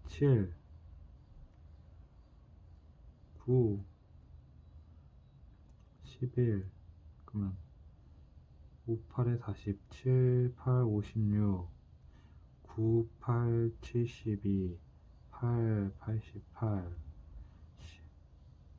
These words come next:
십, 십삼 하면은 팔, 삼, 이십사. 어, 안 되네. 하나, 둘, 셋, 넷, 다섯, 여섯. 홀수만 되는 거네. 여섯 개네. 아, 이런 실수를 하다니.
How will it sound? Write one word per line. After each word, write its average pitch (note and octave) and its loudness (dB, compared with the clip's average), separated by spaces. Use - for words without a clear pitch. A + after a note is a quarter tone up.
십, C3 0
십삼 B2 -2
하면은 G2+ -2
팔, A2+ -2
삼, A2 0
이십사. - -12
어, G2+ -2
안 F#2+ 2
되네. G2+ 2
하나, A2 4
둘, A#2+ 2
셋, A2+ 2
넷, C3 4
다섯, G#2 -2
여섯. D#2+ -8
홀수만 E3+ 8
되는 A2 8
거네. F2 0
여섯 F2+ 2
개네. G2+ 6
아, G2+ 4
이런 B2 12
실수를 C3 8
하다니. A#2 6